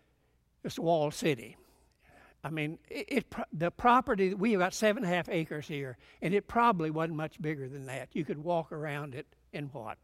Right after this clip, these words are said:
Just a few minutes. Israel was to show up on the first day and be totally quiet. They were to follow the Ark of the Covenant and just walk all the way around the city one time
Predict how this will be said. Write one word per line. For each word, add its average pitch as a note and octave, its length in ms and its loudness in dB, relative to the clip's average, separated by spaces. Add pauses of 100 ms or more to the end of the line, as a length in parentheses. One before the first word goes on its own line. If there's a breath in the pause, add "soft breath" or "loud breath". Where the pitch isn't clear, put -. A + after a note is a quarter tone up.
(140)
Just - 220 -10
a D3 60 -8
few B2+ 180 -10
minutes. B2+ 420 -16 (1300 soft breath)
Israel A#3 540 8
was F3+ 200 0
to E3 100 -2
show B3 320 8
up A#3+ 180 6
on G3 140 6
the F3 80 0
first A#3+ 400 6
day D#3+ 480 2 (1400)
and F3+ 200 2
be F#3 180 6 (460)
totally A#3 720 6 (200)
quiet. - 720 -6 (880)
They F3+ 160 4
were E3+ 160 2
to D3 80 -2
follow G3 360 6
the D#3+ 160 2
Ark F3+ 280 6
of E3+ 80 -2
the D#3+ 80 -6
Covenant B3 480 4 (320 soft breath)
and D#3+ 140 -2
just E3 200 -2
walk E3+ 300 2
all G#3+ 360 6
the A3 40 4
way G#3+ 160 4
around G3+ 380 2
the G#3 80 -4
city F3+ 440 0 (200)
one F#3+ 240 2
time A#2+ 320 -6